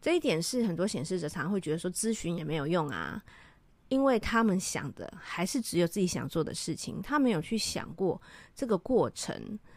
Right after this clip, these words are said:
是要有一个有礼貌的，啊，尊重的。然后呢，他告知之后，他会发现其实所有的人都是帮，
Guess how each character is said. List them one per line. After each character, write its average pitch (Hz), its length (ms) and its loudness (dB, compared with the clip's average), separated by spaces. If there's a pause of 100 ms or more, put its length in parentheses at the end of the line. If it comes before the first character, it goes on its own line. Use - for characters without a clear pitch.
(200)
是 - 260 -4
要 214 160 4
有 165 200 0
一 160 80 -2
个 202 340 0
有 160 240 0
礼 202 180 -2
貌 151 320 2
的， - 300 -6 (340)
啊， 160 160 -8
尊 254 220 2
重 233 320 2
的。 - 200 -8 (400)
然 180 120 -6
后 214 120 -4
呢， 180 240 -4
他 247 140 -4
告 254 300 0
知 214 260 -4
之 208 220 -4
后， 202 160 -2
他 185 160 -2
会 185 80 2
发 156 260 -4
现 156 300 -6
其 202 480 -2
实 160 320 -4
所 170 340 -6
有 160 100 -2
的 120 120 -10
人 98 260 -12
都 147 140 -6
是 - 140 -8
帮， - 280 -14